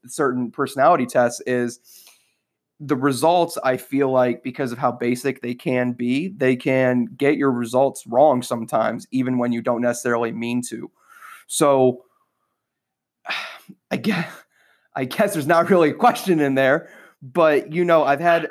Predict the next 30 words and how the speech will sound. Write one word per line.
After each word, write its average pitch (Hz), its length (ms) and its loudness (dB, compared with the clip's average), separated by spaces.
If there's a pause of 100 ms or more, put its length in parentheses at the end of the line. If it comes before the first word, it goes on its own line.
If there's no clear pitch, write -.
I've 151 180 -2
had, 180 340 0
I've 151 160 0
had 190 240 0
kind 180 200 -2
of 147 80 -6
a 135 80 -10
problem 147 640 -2
with 131 120 -6
some 143 160 -6
of 135 80 -8
those 123 200 -6
tests 151 360 -4
because 127 600 -6
I'm 131 180 -4
like, 123 400 0 (540)
how 180 260 2
is 151 200 0
it 143 220 0
that 131 240 -2
in 135 100 -2
an 127 100 -2
entire 123 420 -2
test - 460 0
of 127 100 -4
asking 123 380 -2
me 123 80 -2
questions, 127 580 -2 (360)
you 135 240 0
can 123 540 0